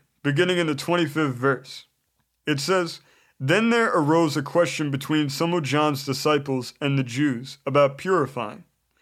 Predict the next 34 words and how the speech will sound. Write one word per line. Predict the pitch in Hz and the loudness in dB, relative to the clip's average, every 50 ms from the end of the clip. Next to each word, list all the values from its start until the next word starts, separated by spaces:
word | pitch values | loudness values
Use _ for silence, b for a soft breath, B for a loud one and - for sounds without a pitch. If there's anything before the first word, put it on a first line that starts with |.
| _ _ _ _ | _ _ _ _
And | - 156 170 | -2 2 2
they | 180 170 | 2 0
came | 139 - 196 220 233 220 214 | 0 0 0 0 2 2 2
unto | 208 175 143 160 | 2 0 0 -2
John | 143 127 117 139 160 170 160 139 | -2 0 0 2 4 4 4 2
and | 123 123 123 | 0 -2 -4
said | - - 170 170 160 | -2 0 0 2 2
unto | 170 175 147 139 131 | 2 0 -2 -4 -4
him, | 117 117 123 131 143 - _ | -6 -6 -8 -10 -14 -14 _
Rabbi, | - 139 160 185 196 143 123 95 - - - _ _ _ _ _ _ _ | 0 2 4 4 4 2 0 -4 -4 -8 -16 _ _ _ _ _ _ _
he | - 175 208 247 | -4 -2 0 2
that | 254 247 214 180 | 2 2 2 2
was | 180 143 139 143 | 0 0 0 0
with | 151 175 175 175 - - | 0 0 0 -2 -6 -6
thee | 131 123 | -6 -6
beyond | 120 131 135 143 147 151 151 147 143 131 | -4 -2 0 2 2 2 2 2 0 -2
Jordan, | 107 123 143 147 143 127 120 - - _ _ _ _ - | -2 0 0 2 0 0 -2 -10 -18 _ _ _ _ -6
to | - 143 | -2 0
whom | 135 175 196 190 | 2 2 2 2
thou | 185 185 175 165 | 2 2 2 2
bearest | 151 139 165 165 165 156 139 - - | 2 2 2 2 2 2 -2 -2 -2
witness, | 139 165 165 - 123 113 - - - - _ _ _ _ _ - | -2 -2 -2 -4 -8 -14 -14 -16 -18 -20 _ _ _ _ _ 0
behold, | 165 156 143 190 196 196 190 165 | 0 2 4 4 4 4 4 2
the | 170 | -2
same | - - - 208 220 226 226 180 139 | -4 -2 0 0 0 0 0 0 2
baptizeth, | 143 160 180 175 - - - 123 120 117 113 139 151 147 - b b b b b b | 2 2 2 0 -2 -2 -2 0 0 0 -4 -8 -12 -16 -20 b b b b b b
and | 160 156 151 | -4 -4 0
all | - 190 185 185 180 | 2 2 4 4 2
men | 170 160 160 156 151 143 | 2 0 0 -2 -2 -4
come | - 190 202 196 | -4 -4 -4 -4
to | 156 - 127 | -4 -8 -10
him." | 113 139 - _ _ _ _ _ _ _ _ _ _ _ _ _ - | -12 -12 -16 _ _ _ _ _ _ _ _ _ _ _ _ _ -6
John | 127 123 170 196 208 202 196 - | -2 2 2 2 2 0 -2 -2
answered | 185 180 196 202 160 - - 117 117 - | 0 0 0 0 0 -4 -6 -8 -10 -12